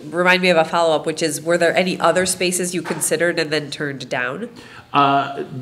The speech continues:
Speaker 2: we were, we were in the process of continuing to look. Again, the sort of, this was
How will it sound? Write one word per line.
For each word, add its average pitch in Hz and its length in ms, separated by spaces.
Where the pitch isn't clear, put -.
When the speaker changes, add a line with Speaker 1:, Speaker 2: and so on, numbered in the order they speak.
Speaker 2:
we 139 320
were, 131 320
we 123 260
were 139 240
in 120 160
the 117 60
process 123 560
of 101 400
continuing 117 580
to - 100
look. 113 300
Again, 110 480
the 104 100
sort 107 240
of, 90 220
this 110 160
was 101 240